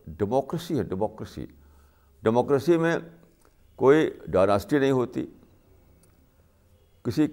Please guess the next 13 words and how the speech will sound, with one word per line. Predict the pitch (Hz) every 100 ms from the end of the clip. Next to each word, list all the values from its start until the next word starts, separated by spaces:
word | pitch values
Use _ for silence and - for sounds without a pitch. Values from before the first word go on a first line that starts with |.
| - -
ایک | 110 135
کمیونٹی | - 98 110 151
کا | 135 120
رول | 135
نہیں | 135 135
ہوتا۔ | 120 117 110 - _ _ _ _ _ _ _ _ _ _ _ _ _ _ _ _ _ _ _ -
پورا، | 156 190 185 160 - - - _ _ _ _ - - _
پورا | 120 131
کنٹری | 147 104 104 131
ایک | 147
نیشن | 104 107 90 78
ہوتا | 64 -
ہے | 50